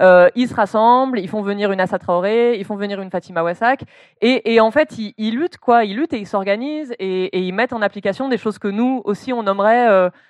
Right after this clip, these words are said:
même écologie populaire, et, enfin, pff, pas forcément écologie, mais en tout cas lutte, euh, lutte populaire, clairement. Et après, clairement, on n'est plus dans les années soixante-dix, enfin,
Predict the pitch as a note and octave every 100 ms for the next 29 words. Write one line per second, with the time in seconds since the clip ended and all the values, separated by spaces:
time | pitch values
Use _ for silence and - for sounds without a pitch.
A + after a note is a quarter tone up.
0 | _ - G3+ A3 A3 G#3+ G#3+ G3+ G#3+ -
1 | B3+ C#4 A#3+ - G3 F#3+ F#3+ F#3 F#3 E3+
2 | - _ G3 G#3+ - A3 A3+ A#3 A#3 B3+
3 | A3+ G3+ G3+ A3+ A3+ B3 A3 G3+ G3 F#3+
4 | G3+ G#3 G#3+ - A3 A#3 - G#3 G3 F#3
5 | _ _ _ - G3 C4 D#4+ D4 - C#4
6 | D4 D4 A3 - A3+ G#3+ G3 G3 G#3 F#3+
7 | A3+ B3+ D4 - A3+ G3+ F3+